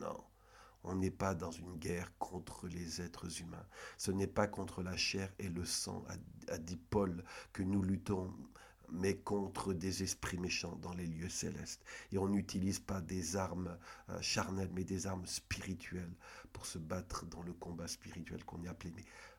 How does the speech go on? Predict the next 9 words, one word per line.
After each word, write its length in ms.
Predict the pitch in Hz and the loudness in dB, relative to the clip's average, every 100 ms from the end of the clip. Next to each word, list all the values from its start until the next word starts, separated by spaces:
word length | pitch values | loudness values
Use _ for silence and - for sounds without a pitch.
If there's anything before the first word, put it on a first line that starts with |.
| - | -6
notre 300 | - 120 120 | 8 8 8
combat 340 | - 98 87 87 | 6 4 4 2
n'est 140 | 90 | 0
pas 300 | 90 - 98 92 - - - | 0 0 0 -2 -12 -8 2
contre 460 | 226 208 - - | 2 2 0 -4
les, 160 | 85 - - - - - 82 | -4 -6 -12 -20 -20 -12 -6
les 340 | 92 82 101 | -4 -2 0
êtres 400 | 92 - 92 - | 0 -2 -4 -4
humains, 240 | 80 82 | -6 -8